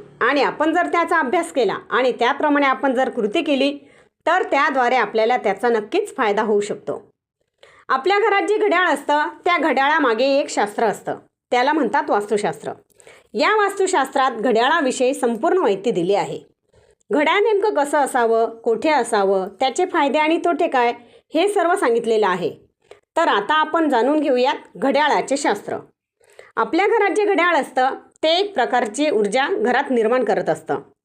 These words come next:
ती ऊर्जा निगेटिव्ह आहे की पॉझिटिव्ह याचा संपूर्ण घरावर परिणाम होत असतो.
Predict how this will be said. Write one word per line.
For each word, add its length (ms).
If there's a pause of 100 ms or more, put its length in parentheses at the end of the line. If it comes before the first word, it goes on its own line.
(540)
ती 100
ऊर्जा 300
निगेटिव्ह 480
आहे 320
की 180
पॉझिटिव्ह 540 (420)
याचा 400
संपूर्ण 460
घरावर 420
परिणाम 380
होत 180
असतो. 340